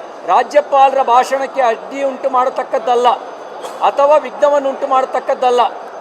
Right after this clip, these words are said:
ಅಂತಹ ಅಡ್ಡಿಯನ್ನು ಮ-, ಅಥವಾ ವಿಘ್ನವನ್ನು ಸದನದ ಆದೇಶದ ತೀವ್ರ ಉಲ್ಲಂಘನೆ ಎಂದು, ರಾಜ್ಯಪಾಲರಿಗೆ ತೋರಿದ ಅಗೌರವವೆಂದು ಪರಿಗಣಿಸತಕ್ಕದ್ದು. ಮತ್ತು ಅಂಥ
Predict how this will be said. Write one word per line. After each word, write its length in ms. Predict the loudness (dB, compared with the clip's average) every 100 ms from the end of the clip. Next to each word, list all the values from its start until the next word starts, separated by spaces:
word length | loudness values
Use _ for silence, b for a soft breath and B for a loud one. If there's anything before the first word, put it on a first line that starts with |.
| -18 -16 -6 -6
ಅಂತಹ 320 | -2 4 8 8 6
ಅಡ್ಡಿಯನ್ನು 500 | 2 0 2 2 2 2
ಮ-, 140 | 0 0 -2
ಅಥವಾ 220 | 0 0 -2
ವಿಘ್ನವನ್ನು 560 | 0 2 2 0 0 -2 -6 -14 -14 -14 -14 -2
ಸದನದ 460 | 0 2 2 4 6 8 6
ಆದೇಶದ 540 | 6 6 6 4 2 2 2 -2
ತೀವ್ರ 400 | -12 -8 -4 4 4 4
ಉಲ್ಲಂಘನೆ 520 | 0 -2 -2 -2 -2 -2 -4
ಎಂದು, 220 | 0 4 4 0 -10 -14 -14 -4 2
ರಾಜ್ಯಪಾಲರಿಗೆ 840 | 2 4 2 4 4 4 4 0 2
ತೋರಿದ 280 | 4 2 4 2
ಅಗೌರವವೆಂದು 840 | 6 6 8 8 8 6 4 2 -2 -2
ಪರಿಗಣಿಸತಕ್ಕದ್ದು. 920 | 0 0 0 0 -2 -2 -2 -4 -4 -10 -14 -16 -14 -14 -16 -16 -4 -4
ಮತ್ತು 300 | -4 0 2 2 0 -6 -6
ಅಂಥ 220 | -2 0